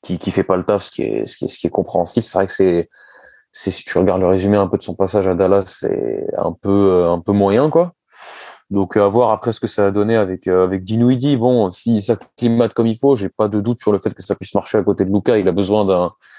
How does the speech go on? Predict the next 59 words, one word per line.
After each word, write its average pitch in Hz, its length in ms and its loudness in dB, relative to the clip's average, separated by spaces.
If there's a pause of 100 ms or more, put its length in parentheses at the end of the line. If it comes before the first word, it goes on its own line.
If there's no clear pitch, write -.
(300)
d'un 101 160 2
autre 107 160 0
ball 110 160 4
handler, 110 360 2
euh, 92 200 0
parce - 140 -10
que 104 80 -6
sinon, 104 180 -4
il 110 40 4
y 101 40 4
avait 90 120 -2
que, 107 120 0
euh, 90 520 2
Jalen 101 280 0
Brunson 101 320 0
avec 95 200 -4
lui. 151 220 -2 (400)
Donc, 92 160 -4
pourquoi 90 200 -2
pas. 110 120 2 (760)
Bon, 104 120 2
après, 113 200 0
Davis 120 380 0
Bertans, 123 400 2 (160)
euh, 92 840 0 (1160)
euh, 95 120 4
je - 80 -8
sais - 80 -16
pas 104 100 -2
ce - 60 -12
qu'ils 104 100 -12
font 110 140 2
en 101 40 2
N 98 100 2
B 107 140 4
A 98 60 4
encore, 92 220 -2
mais 92 60 -2
bon, 95 120 0
après, 98 160 -2
ça, 92 100 -4
c'est 98 140 -4
une 90 60 -8
autre - 120 -8
histoire. 107 340 -2
<laughs> - 1200 -10
C'est - 420 -2
cl-, 104 240 2
clairement, 117 300 2
soyons 101 300 2
clairs, 117 200 -2
ce 107 100 -6
mec 101 140 0
est 104 160 0
un, 95 140 2
est 101 180 -2
un 98 80 0
braqueur 101 460 0
pro, 143 340 -2